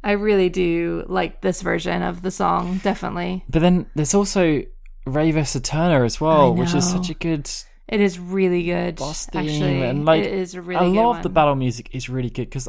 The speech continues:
Speaker 2: Hunter x Hunter is be-, is really good too.
Speaker 1: Yeah.
Speaker 2: Like, I just
Speaker 1: It's just weird that that is the game that's hard for us to choose.
Speaker 2: I know, but, but the weird thing is that, like, the,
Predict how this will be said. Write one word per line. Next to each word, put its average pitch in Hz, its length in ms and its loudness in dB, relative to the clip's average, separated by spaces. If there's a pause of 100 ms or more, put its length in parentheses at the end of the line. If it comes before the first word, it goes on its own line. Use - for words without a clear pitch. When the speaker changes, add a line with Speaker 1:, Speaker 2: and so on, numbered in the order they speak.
Speaker 2:
Hunter 185 260 -4
x 147 120 -10
Hunter 160 340 -8 (240)
is 139 160 -6
be-, 143 240 -10 (180)
is 107 180 -8
really 95 200 -10
good - 200 -14
too. 117 360 -6 (140)
Speaker 1:
Yeah. 202 420 -2 (280)
Speaker 2:
Like, 196 320 6
I - 200 -4
just 196 280 0
Speaker 1:
It's 240 200 0
just 330 240 0
weird 240 480 2
that 185 180 -2
that 196 240 4
is 185 140 -6
the 202 80 -6
game 190 320 0
that's 170 220 -8
hard 180 300 -4
for 185 140 -6
us 175 160 -4
to - 140 -16
choose. 185 580 -2
Speaker 2:
I 185 100 2
know, 208 520 4
but, 151 240 0
but 165 100 2
the 180 100 2
weird 190 240 4
thing 180 220 -2
is 185 200 0
that, 139 260 2
like, 135 400 0 (880)
the, 175 160 2